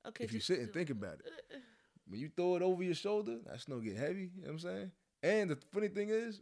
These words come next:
Speaker 2: when you get the shovel and snow, you don't even gotta bundle up so much 'cause you, you, when you doing it so long, you always getting hot. So I always, I'm on, I'm only shoveling, like, in a hoodie.
Speaker 1: You know what?
Speaker 2: You know what I'm saying? Sometimes it ain't so bad.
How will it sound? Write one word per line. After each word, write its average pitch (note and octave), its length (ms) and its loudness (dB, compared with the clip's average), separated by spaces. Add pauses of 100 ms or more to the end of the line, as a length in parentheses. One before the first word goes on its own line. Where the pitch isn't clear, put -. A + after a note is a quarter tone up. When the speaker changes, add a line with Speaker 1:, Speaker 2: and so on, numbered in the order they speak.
Speaker 2:
when B2+ 140 -2
you F#3+ 160 0
get F#3 160 -2
the E3 80 -6
shovel G3 320 -2
and F#3+ 80 -2
snow, F#3+ 240 -6
you E3+ 100 0
don't G3 100 -2
even F#3+ 120 -2
gotta F3 160 0
bundle E3+ 280 -4
up - 120 -4
so D#3 100 -6
much C#3+ 240 -4
'cause A#2+ 100 -4
you, D3 140 -4 (180)
you, C3+ 220 -6
when B2 100 -6
you D#3+ 80 -2
doing F3 280 0
it D#3+ 40 -2
so D#3 120 -2
long, D3 240 -4
you D#3 100 -4
always D3 300 -4
getting F#2+ 180 -8
hot. C#3 320 -6
So G#2+ 100 -6
I A2+ 40 0
always, D3 420 0
I'm D#3 100 -6
on, E3+ 240 -2
I'm F3 140 0
only E3 220 2
shoveling, C#3+ 420 0
like, A#2 160 -8
in A2 80 -8
a - 60 -16
hoodie. B2+ 340 -4 (160)
Speaker 1:
You C#4+ 80 -6
know D4+ 140 2
what? D4+ 140 2
Speaker 2:
You - 40 -4
know C3 60 -4
what - 60 -4
I'm - 20 -4
saying? C3 340 -4 (580)
Sometimes A3 480 -2
it G3+ 80 2
ain't F#3+ 140 0
so A2 140 -4
bad. - 180 -12